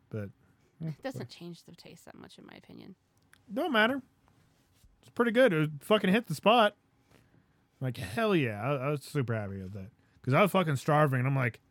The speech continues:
Speaker 2: Yeah.
Speaker 1: I, I'm like, I look at my friend Shelby. I'm like, "Shelby, I'm hungry," and I point at Grass Burger.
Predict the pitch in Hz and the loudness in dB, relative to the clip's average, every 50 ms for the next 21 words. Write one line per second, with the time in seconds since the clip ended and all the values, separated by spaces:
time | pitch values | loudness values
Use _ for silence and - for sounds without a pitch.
0 | _ _ _ _ - - 143 - - _ _ - 170 180 196 185 175 180 185 180 | _ _ _ _ -6 -6 -6 -6 -8 _ _ 2 4 6 6 6 4 4 4 4
1 | 170 151 - _ _ _ _ _ _ _ _ _ _ _ _ _ _ _ _ _ | 4 2 0 _ _ _ _ _ _ _ _ _ _ _ _ _ _ _ _ _
2 | _ _ _ _ - 139 147 151 151 160 180 175 165 160 135 160 165 156 135 - | _ _ _ _ -6 -2 0 2 4 4 4 4 2 0 0 0 0 0 0 0
3 | 160 151 156 165 160 151 143 135 - - - - 185 170 160 151 151 117 101 101 | 0 0 2 0 0 0 -2 -2 -4 -6 -2 2 2 4 4 4 2 0 0 -4
4 | - _ _ _ _ _ _ _ _ _ _ _ _ _ _ _ _ _ _ _ | -8 _ _ _ _ _ _ _ _ _ _ _ _ _ _ _ _ _ _ _
5 | _ _ _ _ _ _ _ _ _ _ _ _ _ _ _ _ _ - 135 143 | _ _ _ _ _ _ _ _ _ _ _ _ _ _ _ _ _ -2 0 0
6 | 151 147 143 139 147 147 139 135 127 120 113 117 117 113 - - - 139 131 131 | 0 0 0 0 0 0 2 2 0 0 0 -2 -2 -4 -6 -6 -4 -2 -2 -2
7 | 113 - - 117 117 117 113 - - - 104 98 95 90 98 95 95 | -2 -2 -2 0 0 0 -2 -4 -8 -10 -10 -8 -8 -8 -8 -8 -6